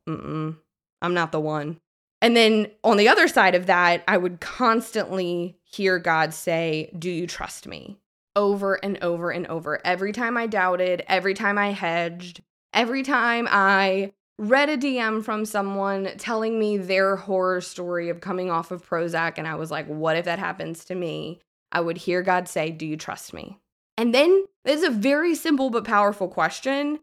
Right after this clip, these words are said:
that, like, you gotta answer it honestly, 'cause God already, like, he knows the inner workings of your being. And there were times that I had to go, I mean, not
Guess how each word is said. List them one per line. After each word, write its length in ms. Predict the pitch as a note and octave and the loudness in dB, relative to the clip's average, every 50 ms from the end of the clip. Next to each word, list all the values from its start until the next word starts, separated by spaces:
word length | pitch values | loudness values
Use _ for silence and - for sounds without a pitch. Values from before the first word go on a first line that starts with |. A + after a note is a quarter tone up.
| _ _ _ - | _ _ _ -4
that, 340 | G3 A3 A3+ G#3+ - - - | 0 2 2 2 0 0 2
like, 140 | G#3+ G#3+ G3 | 2 2 2
you 100 | F#3+ F3+ | 2 2
gotta 220 | G3+ G3 C4+ D4 | 4 4 6 6
answer 380 | G#3 F#3+ G#3+ G#3+ G#3+ - - E3+ | 4 4 2 2 2 2 2 2
it 80 | D3+ | 4
honestly, 480 | D#3 B3 A#3 F3+ C#3+ D#3+ - D3 D3+ F#3+ | 4 4 2 2 2 -2 -2 -4 -4 -2
'cause 160 | G3 G3 F3+ | -2 -2 0
God 220 | - F#3 G3 G#3 G3+ | 2 4 6 6 6
already, 280 | G3+ F#3+ F#3+ F#3+ - | 6 6 4 4 2
like, 160 | - F3 - | -2 -4 -2
he 120 | E3+ F3 F3+ | -2 -2 -4
knows 420 | E3 - G3+ A3+ A#3+ A3 G#3+ F3+ | 0 2 2 2 2 0 -4 -6
the 200 | F3 F#3 F3 F#3 | -4 -2 0 0
inner 160 | G3 G3 F3+ | 2 2 0
workings 460 | E3 F3 F#3+ F#3+ - F3+ F3+ F3 F3+ F3 | 0 0 -2 -4 -4 -4 -4 -4 -4 -4
of 140 | E3 E3+ | -6 -6
your 100 | E3 D#3+ | -6 -8
being. 580 | E3 E3+ G#3+ A#3+ G#3 D#3 B2 D3+ F3 F#3 B3 - - _ _ _ _ | -8 -6 -4 -2 -2 -2 -2 -2 -2 -4 -4 -6 -8 _ _ _ _
And 180 | - D4 D#4 D4+ | 2 2 4 4
there 140 | D#4+ E4+ E4 | 4 4 4
were 140 | D#4+ E4 | 2 0
times 640 | - - - D#4+ F4 G#4 F#4+ D#4 C#4+ C#4 C4+ C4+ - _ _ _ _ | 0 0 -2 0 2 2 4 2 2 0 -2 -2 -6 _ _ _ _
that 100 | - - | 2 2
I 60 | G#3 | 4
had 160 | - F4 F#4 | 4 2 2
to 60 | C#4+ | 2
go, 320 | A#3+ C#4 D4 E4+ C#4+ C4 - _ _ _ | 2 2 4 4 2 0 -4 _ _ _
I 60 | E4+ F4 | 0 2
mean, 240 | G4 G#4 G#4+ G4 | 2 4 4 4
not 260 | E4 E4 G4 G#4+ G#4 | 4 4 2 0 -2